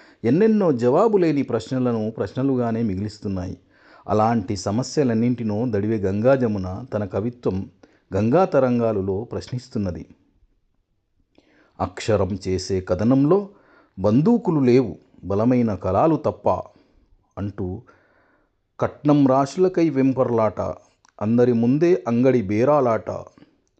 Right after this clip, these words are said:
ఆనవాయితీ రూప వరకట్నం అంతమయ్యేదెన్నడో, సమానత్వ భావనలు వచ్చేది ఎన్నడో" అంటూ, సమాజంలోని వరకట్న సమస్య గురించి ఈమె రాసిన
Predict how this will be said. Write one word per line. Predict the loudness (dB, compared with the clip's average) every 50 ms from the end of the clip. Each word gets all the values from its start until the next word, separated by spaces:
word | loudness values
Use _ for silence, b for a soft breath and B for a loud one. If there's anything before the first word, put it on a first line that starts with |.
| _ _
ఆనవాయితీ | -4 -2 0 0 0 2 2 2 2 2 0 -2 -2 -2 -2 0
రూప | 0 0 0 0 0 2
వరకట్నం | 2 2 0 0 -2 -6 -8 -4 -2 -2 -2 -2 -4 -8 b b b b b b b -6
అంతమయ్యేదెన్నడో, | -6 -4 -2 0 0 0 0 2 2 2 2 2 2 2 2 2 0 0 -2 -4 -6 -8 _ _ b b b b b b b -4 -2
సమానత్వ | 0 2 4 2 2 2 0 -4 -4 -2 -2 -2
భావనలు | -2 0 -2 0 0 2 2 0 -2 -2 -2 -4 -6 -10 -14 _ _ _
వచ్చేది | -8 -8 -8 -8 -2 -2 0 0 0
ఎన్నడో" | -2 0 0 2 0 0 0 0 -4 -6 -14 -20 _ _ _ _ _ _ _ _ _ _ -8
అంటూ, | -6 -6 -4 -4 -4 -4 -4 -8 b b b b b b b b
సమాజంలోని | -4 -2 0 2 2 2 4 4 2 2 4 2 2 2 2 2 0
వరకట్న | 0 0 0 0 0 -2 -6 -2 -2 -2
సమస్య | 0 0 0 -2 -2 -2 0 -2
గురించి | 0 0 0 -2 -2 -2 -4 -4
ఈమె | -4 -2 -2 -2
రాసిన | -2 -2 -4 -4 -4 -4 -4 -4 -6 -8